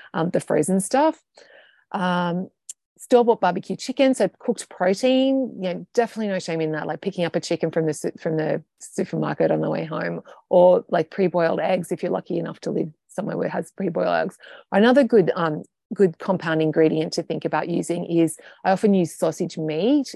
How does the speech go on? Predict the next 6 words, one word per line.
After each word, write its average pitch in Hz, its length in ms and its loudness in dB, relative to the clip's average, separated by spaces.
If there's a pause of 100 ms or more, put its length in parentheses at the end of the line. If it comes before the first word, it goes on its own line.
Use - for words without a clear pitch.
in, 214 400 0 (200)
um, 190 280 -8 (180)
in 190 200 2
rather 165 300 6
than 160 240 2
using, 156 500 -2